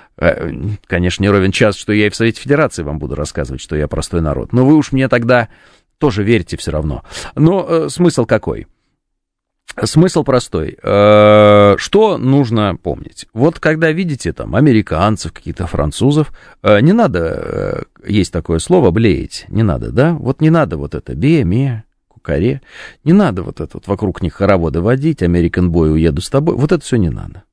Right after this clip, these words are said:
Всё. Надо осознавать, что все мы люди, что все мы можем, э, прямо и чётко заявлять о тех наших желаниях, во-первых, во-вторых,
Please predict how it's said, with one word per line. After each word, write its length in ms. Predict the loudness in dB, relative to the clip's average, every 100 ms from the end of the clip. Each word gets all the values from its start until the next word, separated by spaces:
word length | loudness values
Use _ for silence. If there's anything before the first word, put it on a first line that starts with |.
| _ _ _ _ _ _ _ _
Всё. 220 | -18 -16 -16 _ _ _ _ _
Надо 280 | 0 2 2
осознавать, 720 | 0 -2 0 4 4 4 0 _ _
что 600 | -14 -2 2 4 4 4
все 260 | 0 0 0
мы 160 | 0 -4
люди, 500 | -4 -4 -4 -8 -10 _ _ _ _ -20
что 680 | -4 2 4 6 6 4 2
все 280 | 0 0
мы 320 | 0 -2 -6 -8
можем, 460 | -6 -4 -6 -8 -10
э, 960 | -8 -6 -6 -8 -10 -10 -10 -12 -14 -4 2
прямо 360 | 2 2 -2
и 60 | -6
чётко 380 | -4 -4 -4 -6
заявлять 560 | -4 -2 -2 -2 -6
о 400 | -2 0 0 -2
тех 400 | -6 -4 -6 _ _ _ _ _ _ _ _ -14
наших 380 | -12 -12 -14 _
желаниях, 760 | -2 2 4 2 0 -6 -8 _ -20 _
во-первых, 460 | -2 0 2 0 -2
во-вторых, 500 | -4 -2 -2 -4